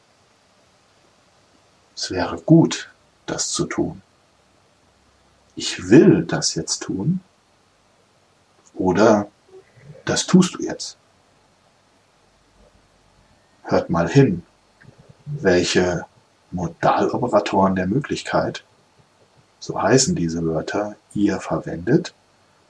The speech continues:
und was diese bei euch hervorrufen. Wann macht sich ein innerer Widerstand breit? Wie ist das, wenn ihr mit anderen sprecht,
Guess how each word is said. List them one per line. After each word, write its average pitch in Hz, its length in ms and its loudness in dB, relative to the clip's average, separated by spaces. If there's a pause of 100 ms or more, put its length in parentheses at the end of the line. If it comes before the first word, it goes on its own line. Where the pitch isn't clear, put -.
(160)
und - 240 -10
was - 280 0
diese 143 280 4
bei - 120 0
euch - 300 -4
hervorrufen. - 760 -4 (1900)
Wann 110 540 0 (240)
macht - 360 -6
sich 98 300 -12
ein - 80 -18 (100)
innerer 90 540 -4 (840)
Widerstand - 800 -8
breit? - 580 -10 (2750)
Wie - 120 -4
ist 170 220 2
das, 208 200 0
wenn 165 200 4
ihr 143 100 0
mit 135 200 -2
anderen 151 340 0
sprecht, - 580 -12